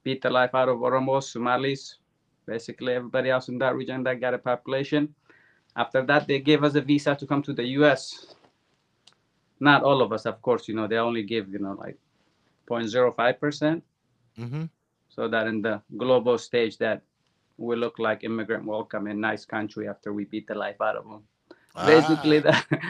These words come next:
Speaker 1: <laughs> that's what happened to us. Basically, that's how we end up coming here.
Speaker 2: So the first time we, uh, had a dialogue,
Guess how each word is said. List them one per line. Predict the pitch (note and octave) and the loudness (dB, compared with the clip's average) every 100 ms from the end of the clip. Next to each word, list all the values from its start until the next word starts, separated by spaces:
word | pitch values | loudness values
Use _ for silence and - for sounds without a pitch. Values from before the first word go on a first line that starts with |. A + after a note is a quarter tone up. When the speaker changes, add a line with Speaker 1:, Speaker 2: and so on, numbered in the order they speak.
| - | -8
Speaker 1:
<laughs> | |
that's | - C#3+ C#3 | 0 2 4
what | D3+ C#3+ | 6 8
happened | C#3 C3 B2 | 6 2 -4
to | A#2 | -2
us. | A#2+ G#2 | -4 -2
Basically, | B2 A#2+ A#2 A2+ A#2 | -2 -2 -4 -10 -4
that's | B2 A#2 | -4 0
how | B2 A2+ | -2 -2
we | A2+ | -6
end | A2+ | -8
up | A2 A2 | -8 -6
coming | A2+ A2 G#2 | -8 -8 -12
here. | G#2 G2+ _ _ _ _ - | -18 -20 _ _ _ _ -8
Speaker 2:
So | - - - G3+ F3+ E3 D#3+ C#3 _ _ _ | -6 -4 4 8 10 10 8 4 _ _ _
the | C#3+ | -4
first | - G3+ - - | 0 0 0 0
time | D#3+ C#3 C3 B2 A2+ _ - | 0 2 2 0 -4 _ -14
we, | A2 B2+ C#3+ C3 A#2 G#2 G2 _ _ - | -4 2 4 2 0 -4 -10 _ _ -18
uh, | - F#2 | -8 -2
had | F#2+ G2 | 2 2
a | F#2 | 0
dialogue, | F#2 F#2 F2 F2+ F2 E2+ E2 - | 4 4 4 4 2 2 2 -4